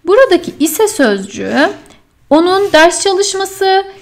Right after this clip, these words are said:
bizim de televizyon izlememiz arasında bağlama görevinde kullanılmış. Dolayısıyla bağlaçtır. Yoksa sen bana inanmıyor musun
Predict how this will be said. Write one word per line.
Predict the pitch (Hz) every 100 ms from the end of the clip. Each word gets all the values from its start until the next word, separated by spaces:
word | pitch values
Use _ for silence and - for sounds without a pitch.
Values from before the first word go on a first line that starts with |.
| -
bizim | 240 254 302 359
de | 349 349 349
televizyon | 269 247 247 262 247 339 349 262
izlememiz | 240 214 220 202 196 -
arasında | 294 294 269 - 208 240 277 370 392 - - _
bağlama | 233 208 269 302 302 302 302 320 330 -
görevinde | 226 226 202 202 220 220
kullanılmış. | 214 202 208 233 311 415 -
Dolayısıyla | 302 226 202 - 226 294 359 359 _ -
bağlaçtır. | 226 233 214 - - - 240 - - _ _ _ _ _ _ 247
Yoksa | 330 508 - 330 240 269 277
sen | - - 403 403 381
bana | 349 359
inanmıyor | 285 302 403 453 415 339
musun | 277 262 254 233 214